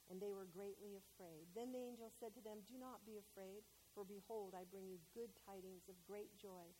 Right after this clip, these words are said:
which will be to all people.'" All people. All people. "For there is born to you this day in the city of David a Savior, who is Christ the Lord." And they called his name Jesus.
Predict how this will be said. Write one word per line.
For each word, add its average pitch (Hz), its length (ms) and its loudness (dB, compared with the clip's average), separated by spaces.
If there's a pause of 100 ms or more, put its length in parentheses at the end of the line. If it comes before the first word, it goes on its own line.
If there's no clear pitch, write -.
(200)
which 196 220 2
will 196 80 -2
be 196 180 -2 (120)
to 185 100 -8 (160)
all 202 300 -2 (120)
people.'" - 460 -6 (540)
All 254 260 -2 (120)
people. - 360 -8 (1400)
All 202 260 6 (120)
people. - 340 -10 (1200)
"For 190 160 2
there 202 220 8
is 208 100 6
born 202 320 4
to 220 140 -6
you 208 180 2
this 208 280 2
day 196 260 2
in 190 100 0
the 185 80 -4
city 196 300 0
of 190 140 -2
David 170 360 -2
a 165 80 -4
Savior, 180 680 -4 (560)
who 214 100 2
is 180 160 2 (160)
Christ 190 400 -6 (160)
the 165 80 -4
Lord." 160 500 -2 (760)
And 165 100 -2
they 180 60 2
called 226 340 2
his 220 160 -4
name 208 300 -4
Jesus. - 680 -8